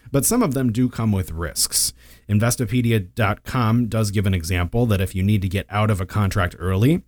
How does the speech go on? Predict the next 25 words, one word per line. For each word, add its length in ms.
there 160
may 180
be 140
some 200
surrender 480
charges, 480
which 200
means 260
you 100
could 300
get 200
back 220
less 280
than 180
you 100
put 240
in. 240
But 140
it 80
really 240
depends 440
on 140
your 140
specific 640
circumstances. 960